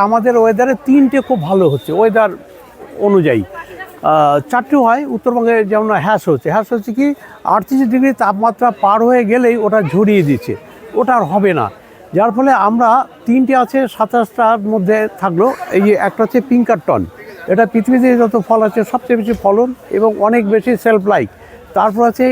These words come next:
এটিঙ্গা, এটা ক্রস পলিনেশনের জন্য কাজে লাগে, আর একটা ল্যাম হ্যাস। এই তিনটে আমাদের এই আটচল্লিশ ডিগ্রি তাপমাত্রা অবধি সহ্য করতে পারে, যার ফলে এই যে সাতাশটা হাইব্রিড ভ্যারাইটি আছে, এ, সেগুলো কিন্তু এখানে হবে না। এই তিনটে আমাদের এখানে হবে, যার ফলে আমি যে দেখছি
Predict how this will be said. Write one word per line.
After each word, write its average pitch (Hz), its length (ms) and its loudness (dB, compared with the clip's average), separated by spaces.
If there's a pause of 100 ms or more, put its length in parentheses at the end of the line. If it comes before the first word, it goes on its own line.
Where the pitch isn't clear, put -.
(140)
এটিঙ্গা, 202 440 2 (500)
এটা 226 120 0 (120)
ক্রস 220 340 0
পলিনেশনের 214 540 0
জন্য 214 140 2 (180)
কাজে 190 220 0
লাগে, 214 220 0 (160)
আর 180 100 0
একটা 196 220 -2
ল্যাম 147 240 0
হ্যাস। 101 140 -6 (420)
এই 156 60 4 (160)
তিনটে 285 340 4 (140)
আমাদের 214 300 0 (100)
এই 202 60 0 (160)
আটচল্লিশ 226 420 -4
ডিগ্রি 226 240 -2
তাপমাত্রা 196 380 -2
অবধি 196 160 -2
সহ্য 165 320 -2
করতে 139 220 0
পারে, 98 140 0 (440)
যার 190 200 2
ফলে 226 160 0 (100)
এই 214 120 2
যে 226 60 2 (120)
সাতাশটা 220 460 -2 (120)
হাইব্রিড 185 320 0
ভ্যারাইটি 190 260 0 (100)
আছে, 226 160 -4 (580)
এ, - 120 0 (300)
সেগুলো 226 340 0
কিন্তু 202 180 0
এখানে 180 240 0
হবে 135 140 0
না। 147 60 0
এই 175 120 2 (180)
তিনটে 226 300 2 (100)
আমাদের 196 260 0
এখানে 151 180 -2
হবে, 120 120 -2
যার 175 180 -2
ফলে 208 160 -2
আমি 214 160 -2
যে 220 120 2
দেখছি 196 300 -4